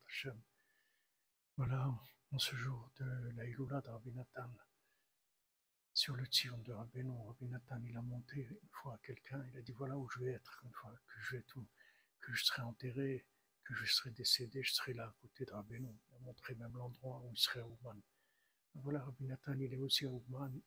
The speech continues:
il est aussi à Breslev, c'est pas une question. Le plus grand cadeau que nous a, que nous a fait Rabbi Nathan, c'est qu'il nous a appris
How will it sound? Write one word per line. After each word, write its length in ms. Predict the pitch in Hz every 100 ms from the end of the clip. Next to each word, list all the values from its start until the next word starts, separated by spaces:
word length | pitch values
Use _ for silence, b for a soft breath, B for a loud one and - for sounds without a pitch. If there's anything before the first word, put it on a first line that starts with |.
| -
il 100 | 127
est 60 |
aussi 360 | 127 123 - 123
à 60 | 117
Breslev, 500 | 110 117 - 139 135 b b
c'est 180 | - -
pas 100 | -
une 100 | 117
question. 400 | - 127 - 117 - _ _ _ _ _ _ _ _ _ -
Le 80 | -
plus 160 | -
grand 320 | 143 143 156 160
cadeau 420 | - 147 147 147
que 160 | -
nous 140 | 131 127 -
a, 200 | 151 127 - 143
que 100 | -
nous 200 | 139 135
a 60 | 131
fait 180 | - 139
Rabbi 260 | 120 131
Nathan, 380 | 113 113 - 131 113 - _ _ _
c'est 220 | - - -
qu'il 160 | 139
nous 160 | 139 131
a 60 |
appris 420 | 139 - - 131